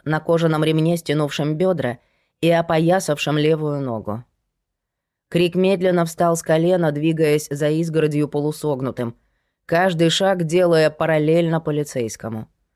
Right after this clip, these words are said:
Тот ничего не подозревал и шел с преспокойным лицом к себе домой,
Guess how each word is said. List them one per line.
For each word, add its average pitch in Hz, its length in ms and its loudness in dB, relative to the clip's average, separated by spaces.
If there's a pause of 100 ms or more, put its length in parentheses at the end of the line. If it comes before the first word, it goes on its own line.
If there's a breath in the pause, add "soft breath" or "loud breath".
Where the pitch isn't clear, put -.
(380)
Тот 165 220 0
ничего 175 400 2
не 175 100 2
подозревал 170 600 2
и 156 160 -2
шел 165 280 -2
с 165 80 -8
преспокойным 160 720 0
лицом 165 380 0
к 170 60 -8
себе 160 280 0
домой, 156 480 0